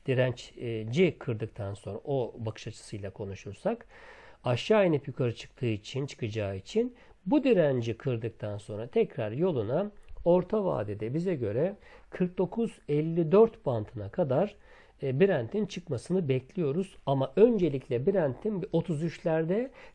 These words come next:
tekrar bir güç toplaması için inmesi gerektiğini,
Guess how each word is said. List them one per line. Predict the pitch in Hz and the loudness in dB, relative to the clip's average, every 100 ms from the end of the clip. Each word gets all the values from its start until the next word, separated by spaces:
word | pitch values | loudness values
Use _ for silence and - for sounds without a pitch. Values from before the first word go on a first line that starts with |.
| - | -6
tekrar | - 294 - 202 170 147 | 2 4 4 2 2 2
bir | 147 | 2
güç | 196 - | 0 -2
toplaması | 170 156 - 147 151 - | -2 -2 0 2 2 0
için | 170 - 220 240 - - - _ - _ - | -2 2 2 2 -6 -20 -20 _ -20 _ -2
inmesi | 143 180 185 185 175 262 202 | 2 4 4 2 2 0 4
gerektiğini, | 156 127 - - 113 120 226 | 4 2 -2 -4 -2 4 4